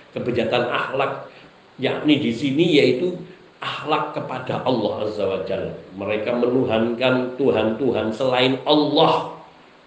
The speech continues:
Sampai di kota Makkah, di mas-, di Masjidil Haram, di Masjidil Haram terkumpul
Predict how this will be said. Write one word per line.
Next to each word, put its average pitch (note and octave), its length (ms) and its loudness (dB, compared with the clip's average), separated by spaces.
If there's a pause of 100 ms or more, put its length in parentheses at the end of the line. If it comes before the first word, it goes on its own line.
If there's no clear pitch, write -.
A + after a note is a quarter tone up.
(460)
Sampai B2+ 560 0
di A2+ 240 0 (240)
kota C3+ 400 0
Makkah, C#3 560 -2
di A#2+ 160 -2
mas-, C3+ 480 0
di A#2+ 160 -2
Masjidil C3 640 0
Haram, C#3+ 560 4
di B2 160 -4 (480)
Masjidil C3+ 400 -2
Haram D#3+ 400 2 (400)
terkumpul F3+ 960 8